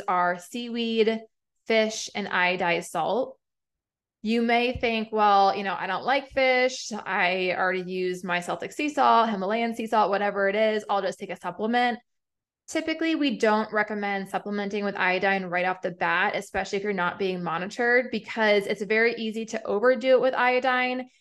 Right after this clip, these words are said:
and high iodine levels can actually worsen thyroid function as well. So it's really this happy medium where we don't want too much, but we also don't want too little. All right, that is it for today's episode,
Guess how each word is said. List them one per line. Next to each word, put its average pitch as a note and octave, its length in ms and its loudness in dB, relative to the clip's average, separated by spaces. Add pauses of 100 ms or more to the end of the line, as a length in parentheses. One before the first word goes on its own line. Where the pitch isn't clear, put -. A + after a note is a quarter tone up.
(160)
and G#3 320 2
high A#3 480 0
iodine G3+ 520 0
levels F#3 400 -2
can A3 120 -12
actually F#3+ 460 -4
worsen F3+ 580 -6
thyroid E3+ 360 0
function F3 340 -6
as E3+ 240 -6
well. F#3+ 400 -4
So G3+ 140 -2
it's F#3+ 140 -4
really G#3+ 200 2
this G3+ 120 -8
happy G3 300 -2
medium A3 600 0 (300)
where G#3 140 2
we G3 80 6
don't G#3 200 4
want G#3 200 0
too G#3 160 -6
much, C4 300 0
but A3 80 -2
we G#3 100 4
also G3 200 0
don't F#3+ 260 -8
want F3+ 240 -8
too F3+ 140 -6
little. C3+ 440 -6 (1120)
All G3+ 120 2
right, G3 300 4
that G#3+ 240 4
is C4+ 100 0
it C4+ 100 0
for C4+ 100 0
today's B3 380 -2
episode, G3+ 640 0